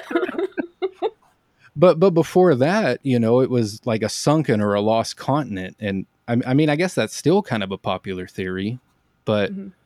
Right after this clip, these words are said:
Speaker 2: but for me, the source of the disaster is secondary to the idea that the wisdom these refugees brought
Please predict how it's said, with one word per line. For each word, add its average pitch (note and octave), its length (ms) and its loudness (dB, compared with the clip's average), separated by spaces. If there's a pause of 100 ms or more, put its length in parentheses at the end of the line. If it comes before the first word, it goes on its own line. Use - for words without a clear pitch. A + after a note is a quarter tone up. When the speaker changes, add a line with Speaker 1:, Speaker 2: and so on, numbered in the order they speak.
(160)
Speaker 2:
but F#3 180 2
for F3 200 0
me, A#3+ 240 2
the B2+ 160 0
source G#3 400 0
of F#3+ 100 -2
the C#3+ 80 0
disaster A2+ 720 -2
is G2 160 -2
secondary G2+ 760 -2
to - 180 -6
the B2+ 160 0
idea C3+ 560 0
that G2+ 240 -4
the G#2+ 180 0
wisdom C#3+ 520 0
these A2 220 -2
refugees A#2+ 640 -4
brought A2+ 600 -6